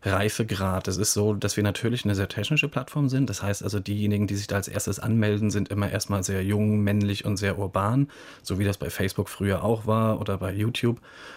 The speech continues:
Ähm, und dann nach der Zeit kommen dann sozusagen die Älteren mit dazu, so wie eben jetzt mittlerweile die Mütter oder Großmütter auch auf Facebook sind und ihre Kids da vergraulen. Ähm, und so ein bisschen ist es bei uns auch sozusagen. Das heißt also, wir wachsen erstmal mit sehr jungen Nutzern, aber irgendwann sind wir dann wirklich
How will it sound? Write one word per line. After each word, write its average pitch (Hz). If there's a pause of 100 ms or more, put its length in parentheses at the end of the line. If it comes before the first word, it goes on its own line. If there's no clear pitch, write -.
(120)
Ähm, 101
und 101
dann 104
nach 107
der 101
Zeit 113
kommen 110
dann 104
sozusagen 101
die 98
Älteren 98
mit 98
dazu, 110
so 98
wie 95
eben 101
jetzt -
mittlerweile 95
die 98
Mütter 101
oder 92
Großmütter 104
auch 95
auf 101
Facebook 104
sind 104
und 98
ihre 92
Kids -
da 104
vergraulen. 104 (480)
Ähm, 104
und 104
so 107
ein 104
bisschen 110
ist 104
es 104
bei 101
uns 98
auch 110
sozusagen. 104
Das 92
heißt 101
also, 104
wir 101
wachsen -
erstmal 104
mit 101
sehr 95
jungen 127
Nutzern, 127
aber 101
irgendwann 104
sind 104
wir 101
dann 101
wirklich 101